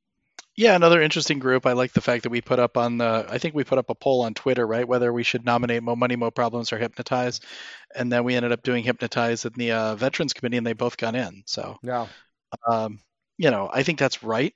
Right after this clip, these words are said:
Speaker 1: I think B-, I think Biggie probably is deserving of two. Um, but it was, again, like, looking at that list of ninety-seven, I mean, it was just, it was so jam-packed.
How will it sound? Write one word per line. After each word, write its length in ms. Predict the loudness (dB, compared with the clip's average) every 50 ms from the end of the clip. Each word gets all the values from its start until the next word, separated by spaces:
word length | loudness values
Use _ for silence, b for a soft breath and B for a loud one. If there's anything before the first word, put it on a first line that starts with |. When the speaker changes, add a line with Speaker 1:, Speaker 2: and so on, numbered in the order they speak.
| -8 -8
Speaker 1:
I 60 | -4
think 260 | -2 -2 -4 -4 -8
B-, 160 | -12 -12 -10 -6
I 260 | -4 -2 -2 -2 -2
think 200 | -4 -8 -8 -6
Biggie 260 | -6 -6 -6 -6 -8
probably 420 | -4 -4 -4 -2 -2 -4 -4 -6 -6
is 120 | -8 -8
deserving 460 | -10 -8 -4 -2 -2 -2 -2 -4 -6
of 100 | -6 -6
two. 300 | -6 -2 -2 -2 -2 -2 -6 _ B B B B B B B B B _ _ -6
Um, 500 | -2 -2 0 0 0 -2 -4 -6 -8 -6 -2
but 140 | 0 2 2
it 80 | 2
was, 180 | 0 0 -4 -4
again, 400 | -6 -8 -8 -6 -6 -6 -6 -6
like, 180 | -8 -10 -12 -12 -16 -14
looking 320 | -10 -8 -6 -6 -6 -8
at 80 | -8 -8
that 180 | -8 -8 -4
list 240 | -4 -4 -4 -4 -6
of 260 | -8 -8 -10 -14 -20 _ -10
ninety-seven, 600 | -10 -10 -8 -8 -8 -8 -6 -6 -8 -8 -10 -14
I 20 |
mean, 140 | -14 -14 -14
it 40 | -14
was 120 | -12 -12
just, 160 | -10 -12 -12 _ _ _ _ _ _ _ -14
it 60 | -12
was 140 | -10 -8 -6
so 160 | -6 -6 -6
jam-packed. 680 | -6 -6 -6 -6 -8 -8 -8 -8 -8 -8 -10 -14 -20